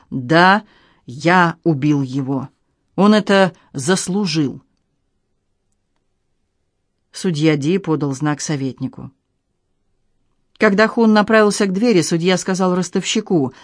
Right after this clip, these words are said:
«Я выслушаю ваше полное признание на дневном заседании суда». Они ждали молча, пока не вернулся советник вместе со старшиной и двумя стражниками, которые заковали Лина в цепи и увели прочь.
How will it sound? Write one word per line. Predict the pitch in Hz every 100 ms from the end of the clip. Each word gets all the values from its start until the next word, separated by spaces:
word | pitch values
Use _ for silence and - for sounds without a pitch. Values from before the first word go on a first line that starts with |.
| - - _ _ -
«Я | 147 147 151 147
выслушаю | 151 143 151 - 156
ваше | 151 151 143
полное | 156 147 147 143
признание | 139 139 151 156 180 202 208 - - _
на | 233 262
дневном | 214 220 190 165
заседании | 156 185 190 143 139 147
суда». | 143 156 131 110 131 _ _ _ _ _ _ _ _ _ _ _ _ _ _ _ _ _ _ _ _ _ _ _
Они | 214 247 262
ждали | 233 254 262
молча, | 254 170 - 156
пока | 151 165
не | 170
вернулся | 175 180 190 180
советник | 165 185 214 220 196 175
вместе | 185 175 165
со | 156
старшиной | 151 151 147 180 233 294 262
и | 220
двумя | 196 233 269
стражниками, | - 165 156 147 147 156 156 139 - - _ _
которые | 226 330 320
заковали | 233 240 226 226 220
Лина | 208 185 151
в |
цепи | - 269 269 247
и | - 190
увели | 170 170 180
прочь. | 165 139 123 -